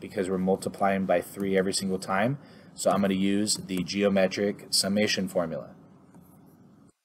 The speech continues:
So now I just need to know the pieces and plug them in. So I need to know my first term. Well, my first term is one. Then I need to know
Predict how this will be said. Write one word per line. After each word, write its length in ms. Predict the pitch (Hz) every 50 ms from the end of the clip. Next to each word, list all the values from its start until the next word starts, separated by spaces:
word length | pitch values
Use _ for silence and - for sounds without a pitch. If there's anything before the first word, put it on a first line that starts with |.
| _ _ _ _ _ _ _ _ _ _ _ _ _ _ _ _ _ _ _ _ _ _ _ _ _ _ _ _ _ _ - - - - -
So 140 | - - 98
now 440 | 110 127 139 131 113 120 143 143 - -
I 80 | 104
just 160 | 101 104 101 104
need 140 | 107 104
to 80 | 98 101
know 160 | 104 101 104
the 100 | 98 101
pieces 600 | 87 - - 117 110 - - 151 170 185 - -
and 220 | - - - - -
plug 220 | - - 92 98
them 100 | 110 127
in. 260 | 147 - 90 78 -
So 140 | - - 92
I 40 | 95
need 160 | 98 98 95
to 60 | 101 101
know 120 | 98 98
my 120 | 101 101
first 320 | - - - 139 131 - -
term. 200 | - 82 78 78
Well, 140 | 78 82 85
my 120 | 90 85
first 280 | - - 90 90 - -
term 180 | - 98 101
is 120 | 101 95 -
one. 380 | 98 113 117 104 85 76 - - - - - - - - - - - - - - - - - - - - - - - - - - - - - - - - - - _ -
Then 160 | 98 101 104
I 80 | 104 104
need 200 | 107 107 104 98
to 100 | - 98
know 540 | 95 92 101 101 101 101 104 104 107 -